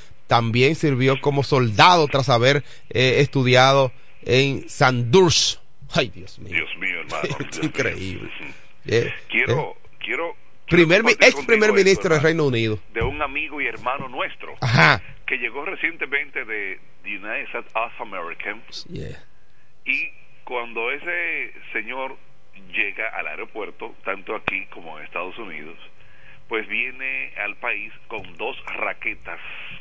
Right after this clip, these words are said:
Speaker 2: de jugar tenis.
Speaker 1: Ok, ok.
Speaker 2: Y,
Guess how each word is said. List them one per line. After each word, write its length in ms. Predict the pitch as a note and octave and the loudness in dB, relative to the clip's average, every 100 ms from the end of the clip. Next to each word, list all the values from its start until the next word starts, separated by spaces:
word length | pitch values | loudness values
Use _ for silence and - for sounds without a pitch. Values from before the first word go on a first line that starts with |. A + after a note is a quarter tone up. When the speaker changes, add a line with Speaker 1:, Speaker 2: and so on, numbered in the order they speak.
| - - | -14 -12
Speaker 2:
de 100 | D#2+ | -8
jugar 280 | F2 F2 G2+ | -6 -4 -4
tenis. 340 | - F#3+ A#2+ - | -4 -6 -8 -2
Speaker 1:
Ok, 260 | C#3+ E3+ B2 G2 F#2 | 0 0 -2 -4 -4
ok. 120 | G2+ - - - - - - - - - - - | -8 -10 -14 -14 -14 -14 -14 -14 -14 -14 -14 -8
Speaker 2:
Y, 340 | - C#3 E3 | -6 -6 -6